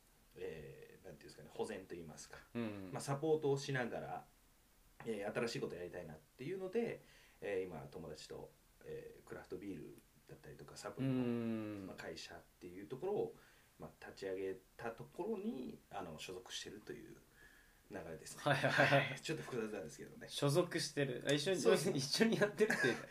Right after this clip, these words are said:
Speaker 2: だけ。
Speaker 1: まあ、立ち上げメンバーみたいなところで、
Speaker 2: あー。
Speaker 1: まあ、専務、まあ、シーオーオーという立場で、
Speaker 2: はい。
Speaker 1: はい、会社に属してる。
Speaker 2: 専務。
Speaker 1: 専務なのかな？うん、専務じゃないですね。ごめんなさい。これカットで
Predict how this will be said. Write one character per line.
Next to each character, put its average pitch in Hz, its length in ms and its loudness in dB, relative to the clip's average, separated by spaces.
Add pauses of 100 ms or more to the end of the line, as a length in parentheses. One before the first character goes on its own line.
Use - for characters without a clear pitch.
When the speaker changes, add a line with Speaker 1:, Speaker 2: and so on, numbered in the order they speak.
(240)
Speaker 2:
だ 143 120 8
け。 - 80 -2
Speaker 1:
ま 269 80 8
あ、 277 40 10
立 247 120 6
ち 233 100 6
上 233 80 12
げ 233 80 10
メ 233 140 12
ン 220 80 12
バ 123 180 10
ー - 20 2
み 107 80 0
た 101 140 -2
い - 20 0
な 92 80 0
と - 100 -2
こ 135 60 4
ろ 131 240 8
で、 262 160 10
Speaker 2:
あ - 20 8
ー。 - 40 8
Speaker 1:
ま 185 140 10
あ、 - 40 6
専 170 560 4
務、 117 480 4
ま 123 140 4
あ、 113 40 2
シ 165 160 2
ー 160 80 8
オ 165 40 10
ー 151 220 12
オ - 20 0
ー - 40 -2
と 90 60 -4
い 90 100 0
う 69 140 -8
立 117 160 0
場 - 100 -6
で、 - 200 -12 (100)
Speaker 2:
は 101 160 -2
い。 82 40 -6 (180)
Speaker 1:
は 143 200 6
い、 117 200 2
会 110 180 -4
社 104 100 -4
に 104 60 0
属 135 300 6
し - 80 -6
て - 80 -8
る。 - 80 -10
Speaker 2:
専 190 180 0
務。 175 160 -6
Speaker 1:
専 - 0 -
務 - 60 -10
な - 80 -6
の - 80 -12
か - 420 -6
な？ 120 220 0
う - 40 -6
ん、 - 20 -8
専 - 0 -
務 160 220 -2
じ 101 60 -4
ゃ - 40 -2
な 92 40 -4
い 87 40 -6
で - 60 -14
す - 80 -12
ね。 117 140 -6
ご 117 60 2
め 123 80 2
ん - 20 2
な 110 60 -2
さ 117 80 2
い。 - 40 -4
こ - 60 4
れ 139 100 4
カ - 100 4
ッ - 60 2
ト 143 60 4
で 107 180 -4